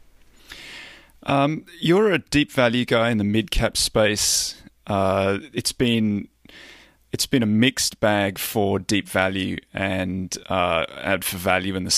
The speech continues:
States in particular. So the first decade of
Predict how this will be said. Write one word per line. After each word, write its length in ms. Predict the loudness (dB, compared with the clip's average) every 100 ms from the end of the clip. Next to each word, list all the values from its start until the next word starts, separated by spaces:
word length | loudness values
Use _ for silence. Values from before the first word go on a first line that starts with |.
| 0
States 280 | 0 -2 -6
in 60 |
particular. 440 | -6 -6 -2 -2 -2
So 160 | -4
the 160 | -4 -2
first 220 | 0 0 -2
decade 520 | -2 0 0 -2 -6 -6
of 560 | -4 -6 -10 -14 -14